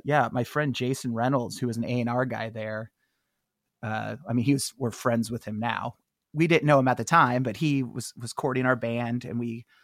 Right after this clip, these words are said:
you know, went to Sub Pop offices, met Jonathan Poneman, <laughs> you know, one of the founders. And we were like, I mean, you have to understand, for a bunch of kids from the Midwest who never imagined our band would do anything,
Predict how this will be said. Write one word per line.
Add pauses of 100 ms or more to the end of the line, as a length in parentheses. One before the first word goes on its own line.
(360)
you
know,
went
to
Sub
Pop
offices,
met
Jonathan
Poneman,
<laughs>
you
know,
one
of
the
founders. (480)
And
we
were
like, (100)
I
mean,
you
have
to
understand,
for (120)
a
bunch
of
kids
from
the
Midwest
who
never
imagined (1400)
our
band
would
do
anything,